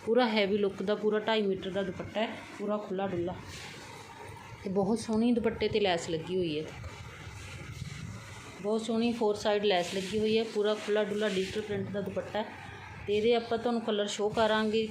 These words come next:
ਕਰ ਰਹੇ ਹਾਂ ਜੀ ਨਾਲ। ਇੱਕ ਸੂਟ ਦੀ ਵੀਡੀਓ ਬਣਾਈ ਹੈ ਜੀ ਆਪਾਂ, ਦੂਸਰੇ ਕਲਰ ਸ਼ੋਅ ਨਾਲ ਕੀਤੇ ਹੋਏ ਆ ਜੀ। ਤੁਸੀਂ ਕੋਈ ਵੀ ਕਲਰ ਜਿਹੜਾ ਵੀ ਤੁਹਾਨੂੰ ਪਸੰਦ ਹੋਵੇ, ਤੁਸੀਂ ਸੂਟ ਆਪਦਾ ਆਰਡਰ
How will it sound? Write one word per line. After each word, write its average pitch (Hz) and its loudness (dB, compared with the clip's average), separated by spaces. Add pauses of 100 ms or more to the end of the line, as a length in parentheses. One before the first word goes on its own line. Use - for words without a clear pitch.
(160)
ਕਰ 214 6
ਰਹੇ 220 4
ਹਾਂ 240 4
ਜੀ 240 2
ਨਾਲ। 226 2 (1300)
ਇੱਕ 208 0
ਸੂਟ 214 0
ਦੀ 202 2
ਵੀਡੀਓ 214 6
ਬਣਾਈ 233 4
ਹੈ 226 4
ਜੀ 220 2
ਆਪਾਂ, 226 0
ਦੂਸਰੇ 214 2
ਕਲਰ 208 2
ਸ਼ੋਅ 208 0
ਨਾਲ 196 0
ਕੀਤੇ 190 -2
ਹੋਏ 220 4
ਆ 208 2
ਜੀ। 208 0
ਤੁਸੀਂ 208 -6
ਕੋਈ 208 2
ਵੀ 220 2
ਕਲਰ 208 2 (440)
ਜਿਹੜਾ 214 2
ਵੀ 220 0
ਤੁਹਾਨੂੰ 220 2
ਪਸੰਦ 190 -2
ਹੋਵੇ, 202 0
ਤੁਸੀਂ 202 -8
ਸੂਟ 185 -4
ਆਪਦਾ 180 0
ਆਰਡਰ 185 2